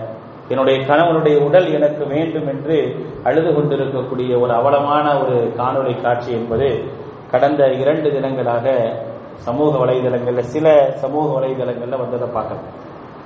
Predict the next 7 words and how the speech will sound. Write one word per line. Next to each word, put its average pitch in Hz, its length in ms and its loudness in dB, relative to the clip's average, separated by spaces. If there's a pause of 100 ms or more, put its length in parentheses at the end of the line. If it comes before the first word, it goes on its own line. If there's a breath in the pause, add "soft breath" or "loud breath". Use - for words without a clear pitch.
(200)
இது 147 100 4
சம்பந்தமாக 160 720 4
எந்த 156 300 2
ஒரு 151 200 4 (260)
பத்திரிகையிலும் 147 680 0
அதிகப்படியான 135 800 2
செய்திகளை 131 640 -2